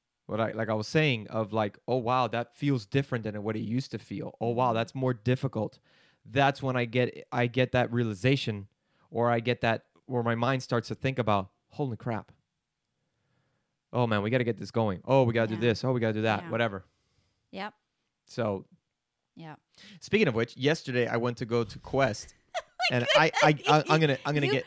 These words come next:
Speaker 1: you know what?
Speaker 2: you
Speaker 1: I
Speaker 2: have
Speaker 1: gotta, I gotta, I gotta get pissed off at people right now.
Speaker 2: Oh, boy.
Speaker 1: So I went to Quest,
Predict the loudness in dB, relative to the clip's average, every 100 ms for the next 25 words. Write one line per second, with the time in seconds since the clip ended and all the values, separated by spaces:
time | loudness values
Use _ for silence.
0 | -2 2 6 6 6 6 6 8 8 6
1 | 4 2 4 4 4 4 4 4 0 -4
2 | -6 -2 -2 -2 -6 -6 -6 -8 -8 -8
3 | -10 -8 -8 -8 0 4 4 4 _ 4
4 | 6 4 0 0 0 0